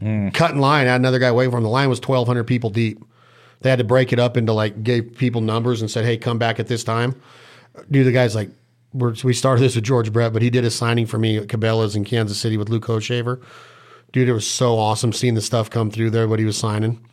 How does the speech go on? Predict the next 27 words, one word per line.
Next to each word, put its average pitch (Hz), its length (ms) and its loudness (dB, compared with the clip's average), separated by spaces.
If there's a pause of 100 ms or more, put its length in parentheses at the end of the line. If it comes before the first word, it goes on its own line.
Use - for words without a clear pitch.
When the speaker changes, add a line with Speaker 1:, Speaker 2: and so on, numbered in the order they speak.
(380)
Speaker 1:
People 123 260 2
brought, 113 320 4
you're 123 120 0
saying? 123 160 2
Speaker 2:
Yeah, 139 160 2
old 190 420 6
school 123 340 0
Sports - 160 -8
Speaker 1:
Oh, 160 140 4
I - 40 4
bet. - 100 2 (180)
Speaker 2:
Illustrateds 147 380 2
and 131 80 2
old 139 200 2
school 143 260 0
things 139 260 0
like 120 120 0
I 123 180 2
have. 135 200 2
I 147 80 2
have 156 140 2
some 110 280 -6 (120)
badass 113 480 -2
George 110 280 -2
Brett 107 220 -2
shit 107 240 -8
too. 104 300 -4